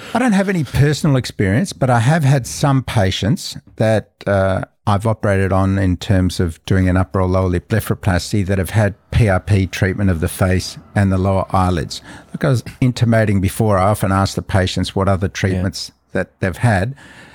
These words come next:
Speaker 1: And the patients that I've had, which is admitted, admittedly only a handful of patients, said they found it useful.
Speaker 2: Yeah.
Speaker 1: Now, I haven't got any personal experience with the technique.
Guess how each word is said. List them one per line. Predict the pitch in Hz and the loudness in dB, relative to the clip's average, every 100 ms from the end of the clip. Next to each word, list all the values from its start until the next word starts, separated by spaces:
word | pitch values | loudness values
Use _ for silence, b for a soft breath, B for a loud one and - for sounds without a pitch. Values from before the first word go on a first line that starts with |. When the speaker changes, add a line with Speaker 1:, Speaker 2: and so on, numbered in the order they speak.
| B | B
Speaker 1:
And | 285 123 117 110 110 - _ | -2 2 2 2 -2 -8 _
the | - | -8
patients | - 151 147 151 - | 0 0 0 -2 0
that | 104 | 0
I've | |
had, | 120 175 - | 0 -2 -4
which | - | -4
is | 180 | -2
admitted, | 151 185 147 120 - | 0 0 0 -2 -4
admittedly | 120 117 147 127 113 110 | -4 0 0 0 0 0
only | 104 101 98 | 2 2 2
a | |
handful | 90 104 113 - 110 | 2 2 2 0 -4
of | - | -2
patients, | 101 90 - 95 - B B | -2 0 -2 -6 -10 B B
said | - - 156 | -12 -2 0
they | 127 | 2
found | 117 - 110 101 | 0 0 2 2
it | 101 | 0
useful. | - 95 95 - - - - | 2 2 0 -4 -10 -8 -2
Speaker 2:
Yeah. | 98 90 _ B B B B B - | -2 -2 _ B B B B B 0
Speaker 1:
Now, | 107 104 | 2 4
I | 104 | 4
haven't | 117 123 107 - - _ _ _ _ - - | 4 2 0 -4 -20 _ _ _ _ -14 -2
got | 113 | 0
any | 104 104 95 _ - | 2 2 0 _ -2
personal | 117 98 - 92 | 0 0 0 0
experience | 87 - 95 87 85 - | 0 -2 0 0 0 -4
with | |
the | 90 | -2
technique. | 87 - 90 - 95 90 | -4 -4 -4 0 0 -2